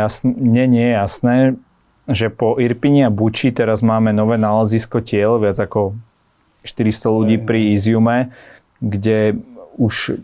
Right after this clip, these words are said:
Speaker 1: tie prvé vykopávky ukázali, že, ja neviem, tam boli ľudia, ktorí majú rozbitú hlavu,
Speaker 2: Hej.
Speaker 1: ľudia, ktorí mali zviazané ruky, a pravdepodobne civilisti.
Speaker 2: Hej.
Speaker 1: A prečo takéto nie-, niečo niekto urobí?
Speaker 2: Eh,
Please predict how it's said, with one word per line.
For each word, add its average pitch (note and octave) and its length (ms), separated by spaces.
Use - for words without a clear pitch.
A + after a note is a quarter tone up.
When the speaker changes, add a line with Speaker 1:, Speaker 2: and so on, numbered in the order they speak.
Speaker 1:
tie A2+ 100
prvé B2+ 460
vykopávky A2+ 840
ukázali, A2 640
že, G#2 380
ja G2 320
neviem, G2+ 400
tam G2 160
boli G#2 160
ľudia, G#2 160
ktorí A2 200
majú G#2 200
rozbitú G#2+ 480
hlavu, G#2+ 400
Speaker 2:
Hej. - 360
Speaker 1:
ľudia, A2 200
ktorí A#2 320
mali A2+ 160
zviazané A#2 480
ruky, A#2+ 400
a - 200
pravdepodobne G#2+ 560
civilisti. B2 720
Speaker 2:
Hej. G2+ 120
Speaker 1:
A G2 440
prečo F#3 480
takéto A2 400
nie-, G#2 320
niečo G#2+ 320
niekto G#2 400
urobí? F#2+ 480
Speaker 2:
Eh, C3 240